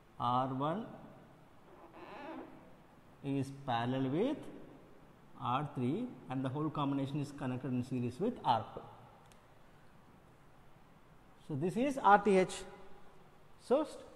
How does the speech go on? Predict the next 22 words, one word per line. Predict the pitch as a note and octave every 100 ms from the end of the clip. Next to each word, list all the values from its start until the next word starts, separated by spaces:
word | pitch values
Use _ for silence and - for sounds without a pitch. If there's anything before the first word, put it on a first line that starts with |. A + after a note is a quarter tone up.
| -
from | F3 F#3
step | - G3+ A#3+
one | C#4+ F4+ - - - - - - - - - - - -
we | D#3+
got | D3+ D#3+ B3 - D#3+
V | G3
T | F#3 F3+ D3+
H, | A3+ - - - - - -
from | G3+ -
step | - G#3+ -
two | D4+ E4
we | G3
got | F3 F#3+ A#3+
R | A3+ A3
T | A3+
H. | G#3 G#3 - - - - - - -
So, | -
over, | A#3+ C4 D4+ C#3+ - - -
the | D3+
problem | D3 D#3 F#3+ A3+
is | B3+ B3+
over. | A3+ A3 C#3+